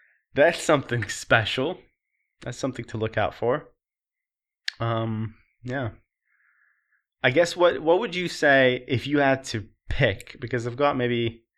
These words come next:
a few of you that are gonna be coming on later on. But if you had to, if you had to pick, let's say you're in the, I don't get, let's, I'm gonna put this for the pre-record later on.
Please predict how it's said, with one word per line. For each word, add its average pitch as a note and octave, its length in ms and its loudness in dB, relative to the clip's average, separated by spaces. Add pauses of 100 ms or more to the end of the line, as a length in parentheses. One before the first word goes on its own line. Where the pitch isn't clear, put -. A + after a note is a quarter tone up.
(580)
a - 20 -12
few C#3 220 0
of B2+ 100 0
you B2 100 0
that A#2+ 120 0
are A2 60 -4
gonna A#2 160 -4
be A2+ 80 -4
coming A#2 260 -4
on A2 120 0
later G#2+ 280 0
on. G#2+ 280 -2 (1040)
But A#2 120 0
if A#2 120 -4
you D3+ 100 2
had C3+ 240 2
to, A#2+ 380 -2 (300)
if C3 80 -4
you E3 80 4
had E3 120 2
to - 60 -16
pick, - 320 0
let's A#2 160 -2
say D3 80 2
you're B2+ 160 2
in A#2+ 140 0
the, A2 280 -4 (720)
I C#3 60 -6
don't D#3+ 100 -2
get, C3+ 380 -4
let's, E3 160 -4
I'm D3 160 -4
gonna C#3+ 140 0
put - 120 -6
this C#3+ 120 -4
for C3 100 -4
the A#2 80 2
pre-record B2 600 -2
later A2 260 -2
on. G#2+ 240 -4